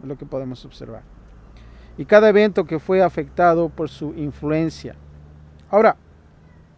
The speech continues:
¿qué podemos decir de Samuel también? Bueno, fue una figura de transición. Eso es lo que sucedió en él. Porque fue el último de los jueces.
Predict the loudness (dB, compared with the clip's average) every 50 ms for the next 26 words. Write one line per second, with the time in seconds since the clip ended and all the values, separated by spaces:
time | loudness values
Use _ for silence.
0 | _ -20 -20 _ _ _ _ _ _ _ _ _ _ _ _ _ _ _ _ _
1 | _ _ _ _ _ _ _ _ _ _ _ _ _ _ _ 2 2 2 4 4
2 | 4 4 4 4 4 2 0 -2 -2 -2 -4 -2 -2 -2 -2 -2 -2 -2 0 0
3 | -2 -2 -2 -4 -4 -4 -4 -4 -6 -4 -2 -2 0 0 0 0 0 -2 -2 -6
4 | -8 -2 0 4 4 4 4 4 2 2 2 2 0 -2 -4 -8 -6 -4 -4 -2
5 | 0 2 4 4 6 6 6 4 4 2 0 0 0 -2 -4 -4 -4 -2 -2 -4
6 | -6 -8 -10 -12 -14 -12 -12 -8 -6 -4 -4 -4 -6 -10 -16 -20 -20 -20 -20 -20
7 | -14 -8 -8 -6 -4 -2 -2 -2 -2 -4 -8 -10 -10 -12 -8 -6 -6 -4 -4 -4
8 | -4 -6 -8 -10 -10 -12 -14 -18 -20 -20 -20 -20 -20 -20 -20 -20 -20 -20 -20 -20
9 | -20 -20 -12 -6 -6 -4 -2 0 -2 0 4 4 6 6 4 4 2 2 2 2
10 | 2 0 0 0 -2 0 2 2 0 2 0 0 0 0 -2 -4 -6 -10 -10 -2
11 | 2 4 4 6 4 2 0 -2 -4 -2 -2 -2 -4 -4 -10 -18 -20 -20 -20 -20